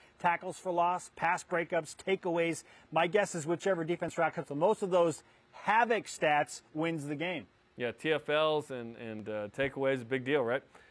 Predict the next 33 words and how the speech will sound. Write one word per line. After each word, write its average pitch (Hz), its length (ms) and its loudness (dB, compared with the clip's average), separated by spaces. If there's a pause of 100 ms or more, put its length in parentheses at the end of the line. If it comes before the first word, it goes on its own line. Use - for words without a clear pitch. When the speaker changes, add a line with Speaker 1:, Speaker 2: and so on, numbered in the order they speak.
(160)
Speaker 2:
Okay, 160 220 4
uh, 135 60 -2
our 143 340 4
Elite 151 220 2
Voice 143 220 2
today 127 320 0
is 151 140 -6
presented 117 320 -8
by 113 100 0
PAX, - 400 -2
Healthcare 113 420 -6
Elevated. 139 380 2 (420)
Brian 139 340 0
Ellertson 165 440 0
on 156 160 0
X, 185 380 -2
yards 214 480 2
per 302 240 -2
carry, 175 680 0 (420)
rushing 143 580 -4
overall. 139 680 -4
What 120 120 0
is 143 120 -2
that 143 180 2
yards 117 240 -2
Speaker 1:
Hmm. 98 60 -18
Speaker 2:
per - 60 -20
carry 226 140 2
number? 131 200 -4 (280)
Can't 170 220 -4
put 170 140 0
up, - 240 0 (340)
uh, 131 420 0